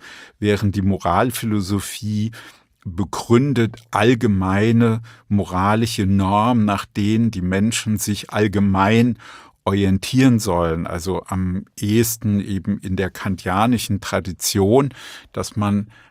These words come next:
handelt unter dem Gesichtspunkt, dass die Maximen des eigenen Handelns allgemeines Gesetz werden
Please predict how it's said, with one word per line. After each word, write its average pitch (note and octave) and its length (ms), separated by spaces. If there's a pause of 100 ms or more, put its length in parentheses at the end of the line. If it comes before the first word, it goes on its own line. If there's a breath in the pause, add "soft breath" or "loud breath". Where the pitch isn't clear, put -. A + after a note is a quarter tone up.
handelt C3+ 680
unter G#2 320
dem F#2+ 240
Gesichtspunkt, G#2 840
dass G2+ 180
die F#2 300 (540 loud breath)
Maximen B2+ 600
des G2+ 320
eigenen A2 720
Handelns A#2+ 580 (340 loud breath)
allgemeines G#2 880
Gesetz A2 560
werden G2 520